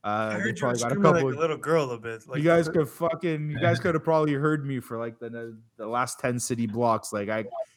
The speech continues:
Speaker 1: completely lost my shit. I went into that game, I think even the last podcast when we spoke about it, uh,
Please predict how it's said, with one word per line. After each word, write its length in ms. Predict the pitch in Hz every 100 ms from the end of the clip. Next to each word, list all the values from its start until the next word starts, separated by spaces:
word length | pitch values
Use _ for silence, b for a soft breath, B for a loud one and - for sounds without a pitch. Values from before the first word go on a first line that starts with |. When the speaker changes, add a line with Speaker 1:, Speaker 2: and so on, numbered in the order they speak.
| -
Speaker 1:
completely 500 | 151 143 160 160 143
lost 420 | 123 123 127 -
my 160 | 120 110
shit. 300 | - 120 - _ B B
I 140 | 143
went 160 | 208 226
into 160 | 190 180
that 220 | 165 156
game, 180 | 196 143
I 100 | 135
think 220 | 175 160
even 140 | 170
the 60 | 143
last 220 | 139 139 -
podcast 380 | 151 - 113
when 60 | 117
we 60 | 110
spoke 220 | 170 151
about 200 | 131 117
it, 140 | 113
uh, 340 | 107 113 110